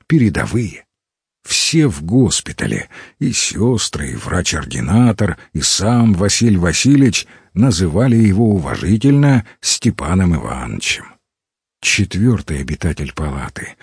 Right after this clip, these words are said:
лежавший в бинтах, за весь день ничего о себе не сказал. Он вообще не произнёс ни слова,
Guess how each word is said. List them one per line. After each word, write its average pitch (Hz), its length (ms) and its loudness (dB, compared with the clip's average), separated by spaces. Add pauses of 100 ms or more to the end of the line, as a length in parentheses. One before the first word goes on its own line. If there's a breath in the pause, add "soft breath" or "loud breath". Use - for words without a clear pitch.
(280 loud breath)
лежавший 95 640 2
в 82 100 -4
бинтах, 92 720 0 (400 soft breath)
за 98 160 0
весь 117 340 -2
день 123 380 0 (200)
ничего 131 520 0
о 76 60 -6
себе 78 280 -4
не 64 100 -8
сказал. - 520 -10 (680 loud breath)
Он - 200 0
вообще 170 480 0
не 120 100 6
произнёс 117 720 2
ни 135 80 0
слова, 131 580 -4